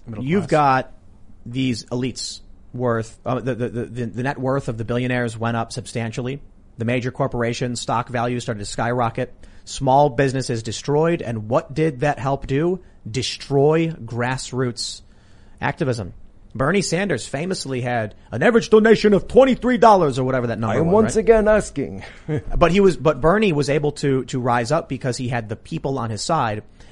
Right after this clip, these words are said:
Speaker 2: and all of that money flowing into him empowered him greatly. Well,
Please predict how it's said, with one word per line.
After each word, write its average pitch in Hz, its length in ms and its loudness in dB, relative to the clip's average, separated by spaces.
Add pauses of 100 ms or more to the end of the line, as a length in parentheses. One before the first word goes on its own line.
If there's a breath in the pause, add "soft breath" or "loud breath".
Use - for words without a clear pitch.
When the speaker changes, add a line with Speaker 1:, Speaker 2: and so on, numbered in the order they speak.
(100)
Speaker 2:
and 123 200 -2
all 151 280 4
of 147 80 0
that 139 160 0
money 143 240 -2
flowing 127 240 -4
into 147 140 -2
him 117 100 -6
empowered 117 520 -4
him 107 120 -8
greatly. 113 400 -6 (500)
Well, 151 400 2